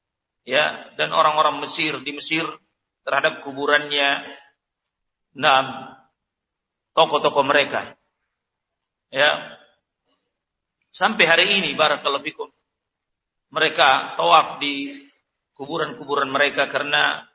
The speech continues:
men-, meyakini bahwa itu adalah amalan yang utama yang menyampaikan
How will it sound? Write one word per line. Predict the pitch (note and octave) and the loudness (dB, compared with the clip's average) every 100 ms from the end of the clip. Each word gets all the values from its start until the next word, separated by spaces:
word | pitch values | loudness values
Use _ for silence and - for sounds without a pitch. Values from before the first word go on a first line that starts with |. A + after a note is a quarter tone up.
| _ _ _ _ _ _ _ _ | _ _ _ _ _ _ _ _
men-, | C3 C#3+ B2+ B2+ A#2 - _ _ _ _ - | -4 -4 -4 -10 -12 -18 _ _ _ _ -10
meyakini | D3 C3+ D#3+ E3 C#3 C3+ | -2 -2 0 -2 -2 0
bahwa | C3+ D3+ | 0 0
itu | C3+ D3 C#3 C#3 C3+ _ _ _ _ _ - | -4 -8 -10 -14 -18 _ _ _ _ _ -4
adalah | - D3 D3 C#3+ D3 | -2 2 2 2 0
amalan | D3+ C#3+ C3 | 0 0 0
yang | C3 C#3+ | -4 -8
utama | B2+ D3+ C#3+ C3+ C3 | 2 4 4 0 -2
yang | A#2+ - _ - | -8 -16 _ -12
menyampaikan | C3+ C3 B2+ D3 - C#3 C#3 | -6 -6 -4 -6 0 0 0